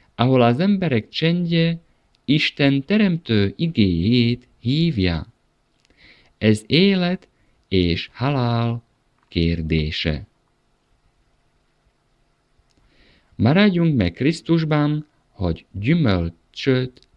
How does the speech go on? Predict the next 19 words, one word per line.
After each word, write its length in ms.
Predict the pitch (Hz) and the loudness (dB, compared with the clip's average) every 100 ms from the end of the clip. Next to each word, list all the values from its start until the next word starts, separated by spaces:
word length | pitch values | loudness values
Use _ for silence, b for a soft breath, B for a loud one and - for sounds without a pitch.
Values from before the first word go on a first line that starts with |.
| _ | _
teremjünk. 840 | 104 104 87 82 78 71 - _ _ _ _ _ _ _ _ _ _ _ _ _ _ _ _ _ B B B B | -2 0 0 0 -2 -4 -12 _ _ _ _ _ _ _ _ _ _ _ _ _ _ _ _ _ B B B B
Az 220 | B 113 117 | B 2 4
lesz 280 | 180 214 - | 2 0 0
az 200 | 107 110 | -2 4
én 220 | 107 101 | 4 2
atyám 420 | - 156 120 90 | -2 -4 -2 0
dicsősége, 920 | 85 120 110 101 - 110 120 120 120 127 b b b | -2 -2 0 0 0 0 0 0 -4 -6 b b b
hogy 240 | - 104 | -2 -2
sok 260 | - 202 165 | 0 -2 0
gyümölcsöt 640 | 143 156 139 127 - 104 | 0 2 2 0 -2 -4
teremtek. 720 | 135 131 95 - 78 - _ _ _ _ _ _ _ _ B B B | -2 -2 -2 -2 -6 -8 _ _ _ _ _ _ _ _ B B B
Magunktól 680 | B 110 135 147 139 147 143 | B 4 6 2 2 4 4
nem 200 | 147 208 | 4 2
tudunk 380 | 208 180 156 143 | 2 0 0 0
gyümölcsöt 560 | 127 143 120 113 - 98 | 0 0 2 0 -2 -4
teremni. 560 | 107 107 101 85 80 - _ _ _ _ b b b b | -2 0 0 -2 -6 -10 _ _ _ _ b b b b
Nem 320 | 127 180 214 | 0 4 4
teremhetünk 880 | 208 180 196 175 139 135 123 110 107 | 4 2 2 0 -2 -2 2 2 2
gyümölcsöt 760 | 101 160 147 139 135 135 131 | 2 0 0 0 -2 -4 -6